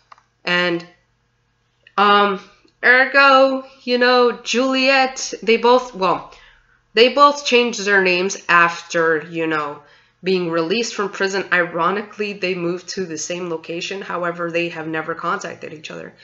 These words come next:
Um, since Juliet is now eighty, well, I'm pretty sure that Pauline is eighty-one, considering that they were only a few months apart. Now, <sighs>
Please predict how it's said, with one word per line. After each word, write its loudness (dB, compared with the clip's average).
Um, 2
since 0
Juliet 0
is -4
now 4
eighty, -4
well, 0
I'm -4
pretty -4
sure -2
that -4
Pauline -6
is -8
eighty-one, -8
considering -12
that -14
they 0
were -4
only -6
a -6
few -10
months -12
apart. -8
Now, 2
<sighs> -14